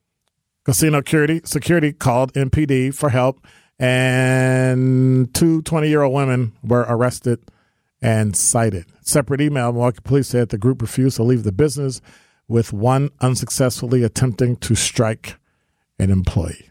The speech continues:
So I guess you gotta keep 'em out of po-, how do they even get in Potawatomi? See, for me, that's the question.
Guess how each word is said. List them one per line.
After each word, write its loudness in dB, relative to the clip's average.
So 0
I 2
guess -2
you -8
gotta -2
keep -4
'em -2
out 0
of 0
po-, 0
how -2
do 4
they 0
even 0
get 0
in 0
Potawatomi? -4
See, 0
for -2
me, -2
that's -6
the -8
question. -10